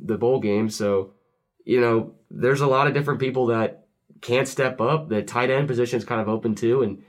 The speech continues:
Harsin did say that tight end is going to be a position they want to use more than they have in the past. Uh, he says that they want to put at least two tight ends on the, on the field as much as they can.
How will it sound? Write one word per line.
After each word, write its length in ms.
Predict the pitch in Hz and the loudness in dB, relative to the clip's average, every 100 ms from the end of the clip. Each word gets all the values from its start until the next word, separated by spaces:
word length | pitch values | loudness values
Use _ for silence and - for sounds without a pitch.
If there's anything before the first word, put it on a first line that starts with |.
| _ _ | _ _
Harsin 300 | - 151 139 | 0 2 2
did 220 | 110 147 147 | 2 0 2
say 180 | 131 | 2
that 140 | 120 117 | 2 0
tight 220 | 120 113 | -2 0
end 160 | 117 110 | 2 0
is 80 | |
going 200 | 104 110 | 0 0
to 60 | 113 | 0
be 160 | 101 110 | 0 0
a 40 | |
position 360 | 104 107 104 95 | 0 -4 -4 0
they 120 | 110 | 0
want 280 | 107 113 117 | 2 2 0
to 40 | |
use 360 | 101 113 117 101 | 0 0 0 -2
more 400 | 95 113 117 107 | 0 2 2 0
than 140 | 98 | -4
they 100 | 98 | -4
have 200 | 98 107 | -2 -2
in 60 | 104 | -2
the 80 | |
past. 420 | 101 98 95 104 - _ _ _ _ | -4 -4 -4 -8 -16 _ _ _ _
Uh, 160 | 110 113 | -2 0
he 80 | 113 | 0
says 180 | 113 104 | 0 -2
that 120 | 85 | 0
they 160 | 110 | 2
want 280 | 113 101 120 | 2 2 2
to 100 | 113 | 0
put 140 | 139 120 | 0 0
at 100 | 101 | 0
least 220 | 123 123 | -2 -2
two 160 | 156 | -2
tight 220 | 151 120 110 | -2 -2 -2
ends 220 | 104 101 | -2 -2
on 120 | 104 | -2
the, 160 | 98 - | -4 -10
on 200 | - 101 | -8 -4
the 60 | 107 | -4
field 260 | 113 113 95 | -2 0 0
as 120 | 95 | -2
much 160 | 113 | -4
as 80 | 113 | -4
they 140 | 104 90 | -4 -4
can. 380 | 131 131 110 | -2 -2 -2